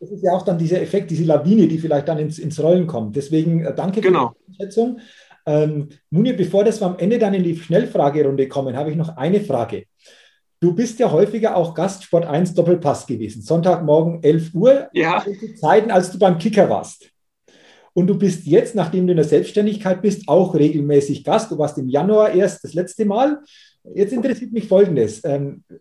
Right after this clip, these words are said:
Speaker 1: findest du da einen Unterschied jetzt in der Selbstständigkeit, wo du nicht mehr den Kicker hinter dir hast, wo du auch sagst, ich, ich bin, ich kann mich vielleicht auch freier bewegen?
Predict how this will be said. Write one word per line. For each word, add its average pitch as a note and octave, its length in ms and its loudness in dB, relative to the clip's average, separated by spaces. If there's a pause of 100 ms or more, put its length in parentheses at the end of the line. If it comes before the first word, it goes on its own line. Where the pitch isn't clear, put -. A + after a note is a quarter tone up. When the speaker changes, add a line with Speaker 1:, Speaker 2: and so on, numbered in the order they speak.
(200)
Speaker 1:
findest G#3+ 380 -2
du B3+ 60 -2
da A#3+ 120 0
einen - 80 -8
Unterschied B3 460 -2
jetzt E3+ 360 0
in F#3 80 0
der F3+ 80 2
Selbstständigkeit, G#3+ 920 0
wo D#3+ 80 2
du D#3 100 0
nicht F#3+ 280 0
mehr F#3 320 2 (300)
den D3+ 200 -12
Kicker A3 260 2
hinter G#3 300 2
dir G3 180 2
hast, F#3 200 -2
wo D#3+ 60 -4
du D#3+ 80 0
auch D3+ 140 0
sagst, E3+ 320 -4
ich, D#3 180 -16
ich - 120 -20
bin, F3+ 180 0
ich D#3 120 -8
kann F3+ 120 -6
mich F3+ 100 -2
vielleicht E3+ 200 -4
auch - 120 -4
freier D#3+ 280 2
bewegen? G#3+ 520 -4